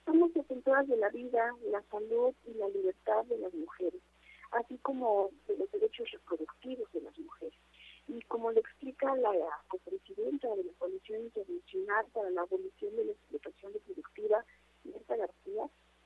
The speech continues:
la reproducción es un derecho humano y nadie tiene derecho a servirse de una mujer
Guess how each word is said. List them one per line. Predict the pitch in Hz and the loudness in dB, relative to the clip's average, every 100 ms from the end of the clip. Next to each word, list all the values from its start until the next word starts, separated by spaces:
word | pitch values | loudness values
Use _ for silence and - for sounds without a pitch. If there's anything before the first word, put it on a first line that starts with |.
| - | 4
la | 240 | 4
reproducción | 247 262 254 254 262 - 285 294 - | 4 2 2 2 -4 -4 0 0 -2
es | 269 269 | -8 -6
un | - 302 294 | 0 2 4
derecho | 262 240 254 - - 214 | 4 2 0 -8 -20 -10
humano | 214 233 214 180 _ _ _ - | -4 -2 -2 -6 _ _ _ -6
y | |
nadie | 247 262 277 302 294 - | -4 0 2 2 0 -4
tiene | 269 269 | -4 2
derecho | 254 440 - | 2 2 0
a | - | -4
servirse | - - 427 508 508 539 | -4 -6 -6 -8 -4 -2
de | 494 | 0
una | 440 440 240 | -2 -4 -8
mujer | 214 - - 453 | -10 -8 -4 -4